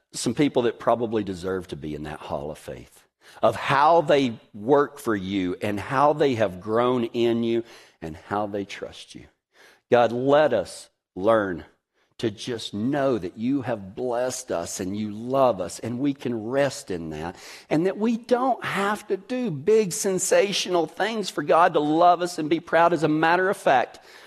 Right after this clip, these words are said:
a quiet faith is a godly faith. I mean, in Thessalonians, God, you said, you know, to make it our ambition to lead a quiet life,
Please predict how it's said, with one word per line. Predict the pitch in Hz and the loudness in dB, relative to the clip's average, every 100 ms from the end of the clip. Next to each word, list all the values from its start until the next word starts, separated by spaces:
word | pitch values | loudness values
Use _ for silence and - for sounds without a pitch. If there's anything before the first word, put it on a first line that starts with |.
| - _ | -20 _
a | 123 | -8
quiet | 127 - - 165 151 120 - | -6 -10 -8 -4 0 0 -2
faith | - 80 76 - _ _ _ _ _ | -4 -2 -2 -10 _ _ _ _ _
is | 95 90 | -8 -6
a | 85 | -8
godly | 78 71 73 78 | -6 -8 -6 -10
faith. | - 80 80 - | -8 -8 -8 -8
I | 95 | -8
mean, | 98 92 90 _ _ _ - | -6 -8 -10 _ _ _ -8
in | 90 | -6
Thessalonians, | - 113 - 131 131 110 95 92 | -4 -4 -2 0 2 0 -4 -8
God, | 104 101 120 | -12 -10 -10
you | 117 | -10
said, | - 120 127 85 - | -6 -2 -2 -4 -10
you | 110 | -10
know, | 95 101 _ - _ - | -10 -12 _ -20 _ -18
to | - | -8
make | 107 139 | -6 2
it | 135 123 | 2 4
our | 123 | 2
ambition | 131 117 107 98 123 135 - 80 - _ _ | 2 0 -2 -2 -2 -2 -4 -6 -8 _ _
to | 117 | -4
lead | 113 135 135 | 0 2 2
a | 101 | 0
quiet | - - 156 139 147 143 - | -4 -4 2 4 4 4 2
life, | 131 135 113 80 78 - - | 4 4 4 2 -4 -14 -18